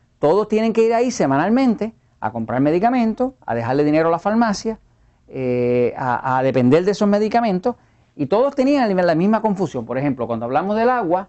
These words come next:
¿verdad? Pues, eh, ninguno de ellos realmente sabía cuánta agua tenía que tomar. Eh, lo primero que se aclaró es que si una persona quiere controlar su diabetes, y oiga esto,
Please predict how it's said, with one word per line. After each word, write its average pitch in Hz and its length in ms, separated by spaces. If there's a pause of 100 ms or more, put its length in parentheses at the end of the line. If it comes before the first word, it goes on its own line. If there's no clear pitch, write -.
¿verdad? 190 260 (640)
Pues, 131 300
eh, 131 400
ninguno 147 300
de 240 80
ellos 247 160
realmente 214 460
sabía 226 480
cuánta 175 340
agua 208 200
tenía 147 200
que 160 80
tomar. 107 240 (1600)
Eh, 131 680
lo 147 120
primero 147 320
que 233 80
se 220 80
aclaró 233 340
es 247 140
que 156 240
si 147 200
una 170 140
persona 202 360
quiere 196 520 (1040)
controlar 139 440
su 214 120
diabetes, 220 720 (300)
y - 80
oiga 170 320
esto, 156 300